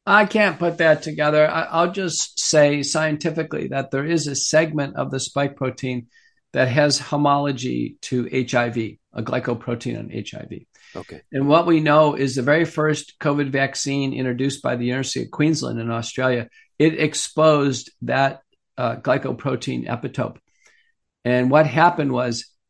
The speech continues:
Speaker 1: one hundred percent of people in that study turned H I V positive.
Speaker 2: Oh, my
Speaker 1: They were in a
Speaker 2: God.
Speaker 1: covid vaccine study, but they became H I V positive.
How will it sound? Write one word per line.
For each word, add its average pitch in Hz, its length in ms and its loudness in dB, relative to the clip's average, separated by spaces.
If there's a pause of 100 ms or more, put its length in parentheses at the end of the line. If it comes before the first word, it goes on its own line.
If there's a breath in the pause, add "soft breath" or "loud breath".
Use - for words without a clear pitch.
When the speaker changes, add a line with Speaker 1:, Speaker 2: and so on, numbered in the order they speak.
Speaker 1:
one 143 320 2
hundred 160 400 0
percent 147 320 -2
of 127 120 -6
people 143 280 -4
in 135 120 0
that 123 180 -2
study 139 400 -2
turned 127 320 -4
H 131 220 -4
I 120 100 -2
V 117 160 -4
positive. 123 460 -8 (460)
Speaker 2:
Oh, 117 80 -6
my - 60 -6
Speaker 1:
They 143 140 6
were 175 120 6
in 196 180 4
a 190 100 8
Speaker 2:
God. - 100 -4
Speaker 1:
covid 185 420 4
vaccine 180 580 4
study, 131 500 -4 (340)
but 139 140 -2
they 156 140 4
became 151 580 -2
H 135 260 -4
I 120 160 -2
V 120 180 -8
positive. - 520 -8